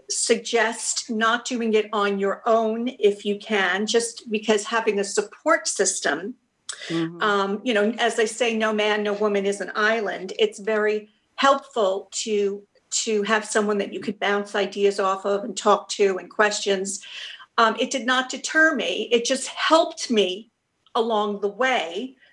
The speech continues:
Speaker 1: because I had a support system. I had people who I respected and who were knowledgeable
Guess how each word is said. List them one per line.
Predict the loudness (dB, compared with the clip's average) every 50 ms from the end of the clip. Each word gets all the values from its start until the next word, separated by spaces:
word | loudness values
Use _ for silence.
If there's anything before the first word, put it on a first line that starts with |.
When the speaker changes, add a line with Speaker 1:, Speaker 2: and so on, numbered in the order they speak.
| _ -2
Speaker 1:
because | -2 -2 0 0 -2 0 2 2
I | 0 0
had | 0 -2 -2 0 0 -2 -2 -6
a | -10
support | -6 -4 -4 -4 -2 2 2 2 2 2
system. | -2 -4 -2 -2 -2 0 0 0 0 0 -6 -12 _ -20 -20 _ -2
I | 0 2
had | 2 2 0 0
people | 0 -2 -2 -2 2 0 -2 0
who | 0 0 0
I | 0 2
respected | 0 -2 -2 -4 -4 0 0 0 0 0 -2 -2 0 0 0 -2 -2
and | -4 -4
who | -2 -4 -2
were | -2 0 0
knowledgeable | 0 2 2 2 2 2 2 0 -2 -4 -4 0 2 2 2 2 -2